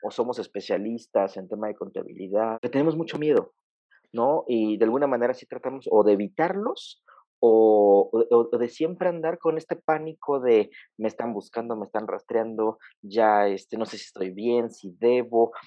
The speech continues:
me van a embargar, ¿sabes? Como que hay como este, eh, pues, serie de mitos, leyendas, eh, <laughs> ¿no? En torno a todo este tipo de cosas cuando estamos emprendiendo. Pero, ah, tú dices, los impuestos son una parte fundamental que hay que cuidar.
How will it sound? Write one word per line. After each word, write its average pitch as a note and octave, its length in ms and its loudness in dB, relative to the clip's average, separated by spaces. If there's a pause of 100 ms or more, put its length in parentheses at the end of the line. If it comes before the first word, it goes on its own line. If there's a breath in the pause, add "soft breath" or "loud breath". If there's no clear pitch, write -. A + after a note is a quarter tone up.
(100)
me G2+ 100 0
van A2 160 2
a G#2 40 -4
embargar, G2 580 0
¿sabes? C#4+ 420 -4 (340 loud breath)
Como C#3 180 -8
que G3 100 0
hay A3 60 -2
como G3+ 240 -2
este, F#3 560 0 (340)
eh, G2+ 360 -4 (160)
pues, A2 200 -4
serie D#3 300 0
de G#2+ 140 0
mitos, B2+ 680 -8
leyendas, A2 920 0 (260 soft breath)
eh, G2+ 220 -6
<laughs> - 380 -8 (280 soft breath)
¿no? A#2 220 2
En G#2 340 -2
torno C3+ 440 6
a B2 180 4
todo B2 140 4
este B2 180 -8
tipo A#2 260 -4
de G2+ 80 2
cosas A2+ 460 -8
cuando G2+ 260 -6
estamos A2 340 -10
emprendiendo. G#2 580 -6
Pero, A#2 300 0 (800 soft breath)
ah, A#2 300 6
tú D3+ 80 -2
dices, D3 260 -4
los A2 160 -4
impuestos F#3+ 400 -6
son D#3 160 -10
una D3+ 180 -2
parte - 240 -4
fundamental G#2+ 800 -8
que A2+ 80 -6
hay A2 100 -6
que - 160 -20
cuidar. G2 260 -12